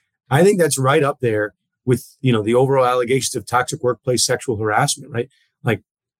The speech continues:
I think it's right there, you know, uh, alleged stealing money from fans, stealing money from other owners and revenue sharing, um,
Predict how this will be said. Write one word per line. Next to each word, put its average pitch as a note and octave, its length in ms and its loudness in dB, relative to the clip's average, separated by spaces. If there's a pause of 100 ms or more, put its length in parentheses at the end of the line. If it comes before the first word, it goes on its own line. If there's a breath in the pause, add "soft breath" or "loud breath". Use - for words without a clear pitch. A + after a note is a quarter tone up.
(340)
I C3 40 -8
think B2 200 0
it's A2+ 120 2
right A#2+ 200 0
there, B2 320 0
you A2+ 80 -16
know, A2+ 200 -14
uh, A#2 160 -8 (120)
alleged C3+ 240 0
stealing C3+ 320 -2
money B2+ 200 -2
from A#2+ 180 -12
fans, D3 540 -2 (280 soft breath)
stealing C3 280 2
money B2 140 -2
from A#2 140 -6
other A2+ 220 -2
owners C3 240 0
and A2 100 -8
revenue C3 360 -2
sharing, C3 440 -4 (380)
um, G#2 400 -4